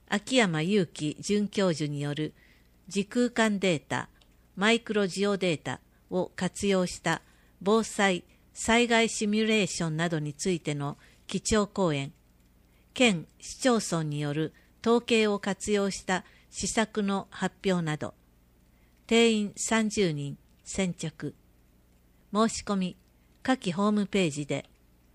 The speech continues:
またはファックス、郵送で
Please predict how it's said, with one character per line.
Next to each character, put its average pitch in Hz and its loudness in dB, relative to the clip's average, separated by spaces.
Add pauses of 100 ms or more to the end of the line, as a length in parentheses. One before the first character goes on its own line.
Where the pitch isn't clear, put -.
(120)
ま 202 -2
た 226 2
は 160 2 (320)
フ - 0
ァ 226 4
ッ - -4 (100)
ク - -14
ス、 156 -6 (280)
郵 214 2
送 202 0
で 180 0